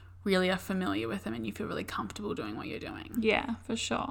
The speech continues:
Speaker 2: Okay, so do we ever want to go back to living in our birthplace, which is Melbourne?
Speaker 1: Mm-hmm. I'll let you answer 'cause I feel like it's going to be a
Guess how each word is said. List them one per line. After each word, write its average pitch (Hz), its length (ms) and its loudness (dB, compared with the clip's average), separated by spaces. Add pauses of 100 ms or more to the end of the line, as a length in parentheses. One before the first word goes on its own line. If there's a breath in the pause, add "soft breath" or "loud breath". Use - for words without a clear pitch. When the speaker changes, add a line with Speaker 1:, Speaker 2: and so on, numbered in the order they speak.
Speaker 2:
Okay, 254 580 10
so 254 520 8
do 262 240 6
we 370 160 8
ever 254 280 8
want 240 320 12
to 240 500 10
go 226 260 8
back 214 360 8
to 240 140 6
living 214 400 6
in 208 160 2
our 202 180 10
birthplace, - 840 2
which - 360 -2
is 240 160 0
Melbourne? 262 640 6
Speaker 1:
Mm-hmm. 196 360 4
I'll 226 80 8
let 247 100 6
you 196 140 6
answer 185 240 2
'cause - 100 -4
I 196 60 2
feel 196 200 -4
like 202 220 2
it's 196 140 -2
going 185 240 -4
to - 100 -8
be 170 240 0
a 170 160 -4